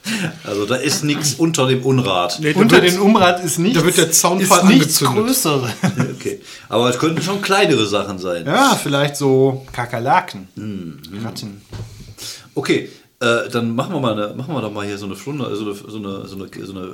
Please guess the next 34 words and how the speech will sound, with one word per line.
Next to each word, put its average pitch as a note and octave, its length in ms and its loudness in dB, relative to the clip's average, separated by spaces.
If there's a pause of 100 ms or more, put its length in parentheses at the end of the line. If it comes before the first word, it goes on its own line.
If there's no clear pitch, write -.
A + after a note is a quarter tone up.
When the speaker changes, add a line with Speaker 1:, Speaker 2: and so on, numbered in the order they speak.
(300)
Speaker 1:
äh, G2 140 -16
Speaker 3:
Genau, C#3 220 -2
also C3 180 -4
Speaker 1:
Fackel. F#3+ 160 2
Speaker 3:
ne, B3 80 0
Sonne F#3+ 300 2
kommt F#3 240 -4
hier C3+ 120 -4
rein G#3 240 -2
durch G3 160 -6
diese C#3+ 300 -4
Torflügel, D3+ 540 -4
Speaker 1:
Mhm. - 40 -8
Speaker 3:
aber C#3+ 300 -2
ansonsten F3+ 640 -6
sieht's F3 240 -10
halt D3+ 160 -6
nicht D3+ 120 -6
so C#3 60 -12
aus, C3 120 -8
als - 60 -12
ob C3+ 80 -14
der A#2 120 -10
Rest A#2+ 260 -12
hell A2+ 180 -12
ist. - 160 -18
Speaker 1:
Okay, A#2+ 220 -8
dann E2+ 120 -8
machen E2+ 180 -8
wir - 20 -4
mal A2+ 80 -2
eine A#2 100 -2
Fackel - 320 -8
an. E2+ 180 -14